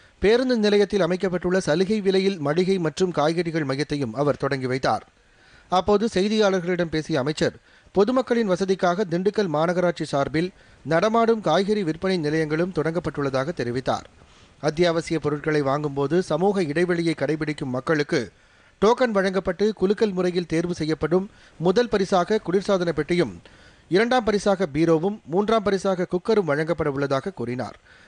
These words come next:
நான்காவது பரிசாக நூறு பேருக்கு சேலை வழங்கப்படும் என்றும் அமைச்சர் தெரிவித்தார். தூத்துக்குடி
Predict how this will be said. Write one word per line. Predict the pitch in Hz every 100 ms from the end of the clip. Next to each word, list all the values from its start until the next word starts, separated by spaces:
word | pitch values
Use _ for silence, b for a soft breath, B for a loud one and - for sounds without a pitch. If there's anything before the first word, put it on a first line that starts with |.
| b
நான்காவது | 143 165 180 180 180 165
பரிசாக | 151 147 151 151 208
நூறு | 151 170 160
பேருக்கு | 151 151 214
சேலை | - 175 196 175
வழங்கப்படும் | 135 151 160 151 139
என்றும் | 139 165 117 82 B B -
அமைச்சர் | 151 202 196 196
தெரிவித்தார். | 131 117 131 135 110 - _ _ _ _ _ _ _ _ _ _ _ _ _ _ b b b b b b _
தூத்துக்குடி | 226 254 269 254